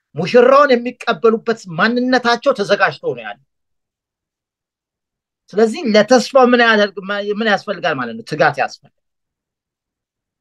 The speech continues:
አሁን ለሚመጣው ነገር መጠባበቅ ማለት ነው። እግዚአብሔርን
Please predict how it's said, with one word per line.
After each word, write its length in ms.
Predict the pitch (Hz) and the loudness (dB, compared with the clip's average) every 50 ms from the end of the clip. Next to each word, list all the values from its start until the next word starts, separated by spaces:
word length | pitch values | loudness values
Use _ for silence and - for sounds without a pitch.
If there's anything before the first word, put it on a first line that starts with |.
| _ _ _ _ _ _ _ _ | _ _ _ _ _ _ _ _
አሁን 160 | - 185 220 208 196 | -8 -6 -4 -2 0
ለሚመጣው 640 | 226 233 226 240 240 226 226 233 - - 240 214 208 190 | 2 2 4 4 4 4 4 2 0 0 2 2 4 4
ነገር 300 | 185 185 147 175 214 453 466 - _ _ _ _ _ _ 143 | 2 2 2 2 0 0 -2 -8 _ _ _ _ _ _ -6
መጠባበቅ 840 | 147 196 208 - _ _ - - 233 202 196 175 160 151 151 143 - - | -4 -4 -4 -4 _ _ -4 -2 0 2 4 2 2 2 -2 -4 -8 -12
ማለት 280 | 117 107 107 - _ | -20 -20 -20 -20 _
ነው። 100 | _ _ _ _ _ _ _ _ _ _ _ _ _ _ _ _ _ _ _ _ _ _ _ _ _ _ _ _ _ _ _ _ _ _ _ _ _ - | _ _ _ _ _ _ _ _ _ _ _ _ _ _ _ _ _ _ _ _ _ _ _ _ _ _ _ _ _ _ _ _ _ _ _ _ _ -20
እግዚአብሔርን 640 | - - - 151 156 165 170 190 202 233 247 247 | -16 -8 -4 -4 -2 -2 -2 -2 0 0 -2 -2